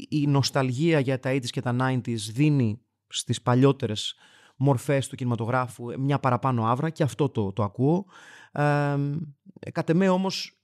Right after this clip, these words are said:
έχει να κάνει και με το ότι ο κινηματογράφος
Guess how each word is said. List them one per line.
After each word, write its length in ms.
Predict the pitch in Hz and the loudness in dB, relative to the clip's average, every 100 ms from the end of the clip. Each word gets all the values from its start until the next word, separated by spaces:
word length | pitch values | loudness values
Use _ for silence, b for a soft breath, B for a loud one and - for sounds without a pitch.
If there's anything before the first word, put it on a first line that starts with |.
| _ | _
έχει 260 | 156 170 | 4 4
να 100 | 165 | 2
κάνει 360 | 147 156 160 170 | 0 2 2 0
και 140 | - | -2
με 120 | 151 139 | -2 0
το 120 | 139 | -2
ότι 420 | 135 135 131 - _ _ _ _ _ _ _ _ _ _ | -2 -2 -2 -6 _ _ _ _ _ _ _ _ _ _
ο 720 | - 131 131 123 120 110 92 | 0 2 4 4 4 2 0
κινηματογράφος 840 | - 135 127 131 156 - 143 - | 0 0 2 4 4 2 -4 -6